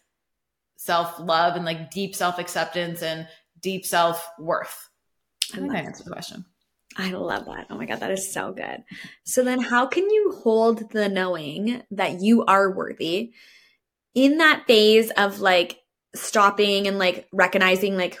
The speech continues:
Speaker 2: that you're looking for validation externally, but also when it feels like things aren't working, kinda like that beginning when you've started to shift.
Speaker 1: Oh, this is gonna be funny. So I think w-, when it comes to, like, it's not working,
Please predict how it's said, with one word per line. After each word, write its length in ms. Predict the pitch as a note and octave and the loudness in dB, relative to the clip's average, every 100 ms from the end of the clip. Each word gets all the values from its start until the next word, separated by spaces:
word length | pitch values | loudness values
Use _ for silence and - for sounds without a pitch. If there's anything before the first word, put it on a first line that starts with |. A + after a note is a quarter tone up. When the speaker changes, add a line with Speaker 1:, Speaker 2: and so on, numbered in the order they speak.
| - _ | -20 _
Speaker 2:
that 100 | F#3+ | -2
you're 140 | F#3 F#3+ | 0 0
looking 320 | F3+ F#3 F#3 | 0 -2 -4
for 520 | F#3 F3+ F3 F3 - - _ | 4 6 6 2 -4 -14 _
validation 540 | F#3+ E3+ F3 E3+ E3 F3+ | 2 4 2 -2 -4 -6
externally, 600 | - - F3+ E3+ E3+ F3 | -8 0 0 0 -4 -2
but 140 | F#3+ | 0
also 240 | E3+ G#3 C4 | 2 2 4
when 120 | C#4 | 4
it 180 | C#4 - | 2 0
feels 340 | G#3 G3+ G3 | 2 4 4
like 300 | G3 F#3 F#3 | 2 0 0
things 340 | - F#3 F#3 F#3 - | -2 -2 -2 -4 -2
aren't 260 | E3+ - | -2 -2
working, 340 | - - G#3+ A3+ | -8 -10 -12 -10
kinda 240 | - G3 | -8 -4
like 200 | F#3+ F#3 | -2 0
that 320 | F#3 F3+ - - | 2 2 0 -6
beginning 580 | G3+ F#3+ G3 G3+ G3 G3+ | -8 0 2 4 2 0
when 140 | F#3+ | -2
you've 140 | F#3+ F#3 | -2 -4
started 380 | - F#3+ F3+ F3+ | -2 0 0 -2
to 60 | |
shift. 760 | F3 - - - - _ - - _ _ _ _ _ _ _ F4 _ - - D#5+ A#4+ A#4+ | -6 -4 -4 -4 -12 _ -20 -20 _ _ _ _ _ _ _ _ _ -12 -6 -4 -4 -4
Speaker 1:
Oh, 100 | F4 | -2
this 100 | C#4 | -2
is 60 | |
gonna 140 | B3 B3 | -4 -4
be 80 | B3+ | 0
funny. 320 | E3+ F#3 G3 - - | -2 -2 -6 -12 -12
So 400 | - B3 A3+ - - F3+ - - _ _ - | -2 2 2 -2 -12 -18 -20 -20 _ _ 0
I 100 | A#3 | 2
think 240 | C4 D#4 C#4+ | 0 -4 -8
w-, 260 | D#4 B3+ A#3 | -6 -4 0
when 180 | C#4 C#4+ | 0 -2
it 80 | D4+ | -2
comes 220 | D4 E4 | -6 -2
to, 100 | D4 | -2
like, 240 | B3+ A#3 - | -2 -4 -6
it's 260 | A3+ A3+ - | -2 -2 0
not 300 | A3 G3+ F3+ | 0 0 -2
working, 600 | E3+ F#3+ A3+ A#3+ C#4+ A#3+ | -8 -8 -6 -4 -6 -10